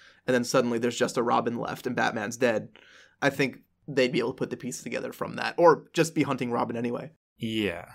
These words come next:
Speaker 1: And then if Batman figures out that Light, that Robin is Light and takes them out, would Ba-, Batman has a higher chance of noticing that Hitman was around, and I think Batman has a better chance of just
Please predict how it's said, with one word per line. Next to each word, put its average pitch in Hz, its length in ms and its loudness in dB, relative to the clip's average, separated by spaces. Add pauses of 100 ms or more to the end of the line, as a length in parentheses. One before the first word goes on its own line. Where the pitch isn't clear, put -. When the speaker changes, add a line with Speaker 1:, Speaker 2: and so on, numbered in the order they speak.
(500)
Speaker 1:
And 160 160 4
then 139 320 4
if - 280 2 (280)
Batman 170 460 4
figures 151 340 4
out 139 360 4 (180)
that 131 200 0
Light, 135 360 4
that 135 140 2
Robin 131 320 4
is 123 120 0
Light 131 360 4 (260)
and 120 440 2
takes 135 220 0
them 127 100 2
out, 123 380 4 (140)
would 143 320 4
Ba-, 160 160 -6
Batman 180 340 4
has 156 100 4
a 143 60 2
higher 143 200 4
chance 139 340 0
of 117 80 -6
noticing 120 640 2 (260)
that 117 420 -2 (220)
Hitman 131 360 2
was 120 120 -2
around, 123 400 2 (100)
and 135 240 2
I 123 80 0
think 123 340 -4
Batman 123 420 0
has 120 140 -4
a 123 40 -8
better 123 240 -2
chance 120 380 -2
of 117 420 -6 (240)
just 127 160 -4